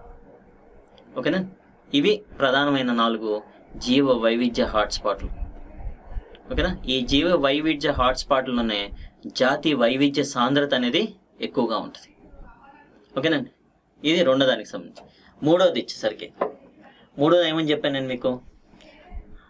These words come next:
<clears throat> జీవావరణ వైవిధ్యాలు. ఓకేనా? జీవావరణ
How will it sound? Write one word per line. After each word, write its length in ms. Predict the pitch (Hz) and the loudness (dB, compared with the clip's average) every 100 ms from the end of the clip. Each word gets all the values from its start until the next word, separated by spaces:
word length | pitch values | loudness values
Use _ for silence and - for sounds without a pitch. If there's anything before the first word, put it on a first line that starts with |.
| _ _ _ _ _ _ _ _ _ - | _ _ _ _ _ _ _ _ _ 0
<clears throat> 320 | 262 190 143 | 2 2 -2
జీవావరణ 720 | 117 139 156 170 151 151 143 | -2 2 4 4 4 0 0
వైవిధ్యాలు. 600 | 127 113 117 - 110 - - _ _ _ _ - - - - - _ _ | 2 2 0 -2 -4 -6 -10 _ _ _ _ -20 -20 -10 -10 -10 _ _
ఓకేనా? 280 | - 156 196 - - - - | 0 0 0 -10 -20 -20 -14
జీవావరణ 720 | 120 151 180 175 170 160 151 | 0 4 6 6 4 2 -2